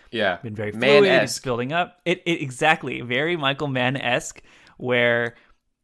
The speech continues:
Speaker 2: yeah, we build up to this moment. Connie's having a very rough night. They're trying to figure out what to do next. And all of a sudden, let's just take a pause and let's have Ray tell this ridiculous story about him getting out of jail and acid and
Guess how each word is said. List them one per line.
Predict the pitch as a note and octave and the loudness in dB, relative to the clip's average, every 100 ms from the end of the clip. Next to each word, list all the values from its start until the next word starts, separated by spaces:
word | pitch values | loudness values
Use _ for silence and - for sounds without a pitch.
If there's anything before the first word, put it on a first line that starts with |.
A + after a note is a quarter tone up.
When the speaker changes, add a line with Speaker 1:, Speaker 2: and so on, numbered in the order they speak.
| - | -8
Speaker 2:
yeah, | - | -4
we | D3 C3 | -4 -4
build | C#3+ D3 | -2 0
up | D3 G3 | 0 -2
to | |
this | C3 D#3 | -8 -6
moment. | D#3 D#3 D3 - | -6 -4 -6 -8
Connie's | C3 B2 A2+ | -6 -4 -6
having | B2+ G#2 | -8 -10
a | G2 | -10
very | G2+ G2+ | -8 -8
rough | G2+ G2+ - | -8 -10 -6
night. | G3 G3+ F#3 | 0 0 0
They're | B2+ | -4
trying | - B2 | -8 -8
to | |
figure | A2 A#2 | -6 -8
out | A#2+ | -8
what | - | -8
to | |
do | A2 F#3+ | -10 -6
next. | G3 F3+ F3 D3 | -2 -2 -2 -6
And | |
all | C#3+ G3 | -4 -2
of | |
a | G3+ | -4
sudden, | F#3 F3 E3 - - | -4 -6 -6 -10 -10
let's | D#3+ | -8
just | A3 D4 | -8 -10
take | C4+ | -10
a | |
pause | A#3+ C4+ A3 B2+ - - | -8 -6 -6 -6 -12 -8
and | D#3+ | -6
let's | G3 G#3 | -6 -4
have | C4 F3 | -4 -2
Ray | E3+ G3 F#3+ | -2 0 -2
tell | - F#3 | -4 -6
this | F3+ D#3 - | -4 -6 -6
ridiculous | C3+ C3+ C3 F#3 G#3 C#4 A#3+ A3+ | -4 -4 -4 -10 -10 -8 -8 -8
story | - C#3 C#3 C#3+ E3 _ _ _ - | -8 -6 -6 -6 -8 _ _ _ -10
about | B2 B2 B2 B2 - _ _ _ - | -2 4 4 4 -2 _ _ _ -10
him | - F3 | -6 -4
getting | D#3+ D#3+ D3+ | -2 -2 -2
out | D3+ | -2
of | C#3+ | -2
jail | D3 C#3 C#3 C#3 | 0 2 4 4
and | B2 A#2+ - | 2 -4 -2
acid | C#3+ C#3 D3 C#3 C#3 B2+ | -2 -2 -2 -2 -2 -4
and | A#2+ A2 | -8 -8